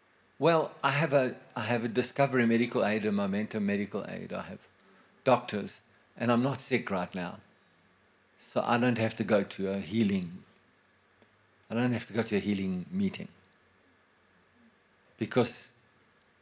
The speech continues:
I don't need it right now. And if I do need anything, I'll go to the chemist or I'll go to the doctor. Yes?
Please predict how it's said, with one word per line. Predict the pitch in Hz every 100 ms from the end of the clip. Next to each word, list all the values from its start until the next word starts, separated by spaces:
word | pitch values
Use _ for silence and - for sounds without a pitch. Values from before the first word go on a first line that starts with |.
| _ _ _ _
I | 110
don't | 123 113
need | 151
it | 123 87
right | 98 92
now. | 113 92 - - - - - _ -
And | 120
if | 123
I | 127
do | 147
need | 190 170 143
anything, | 156 160 156 147 -
I'll | 120 117
go | 120 117
to | 110
the | 101
chemist | - 147 185 226
or | 113 101
I'll |
go | 95 110
to | 85
the | 87
doctor. | 87 82 - - _ _ _ _ _ _ _ _ _ _ _ _ _ _ _ _ _ _ _ _ _ _ _ -
Yes? | 95 117 190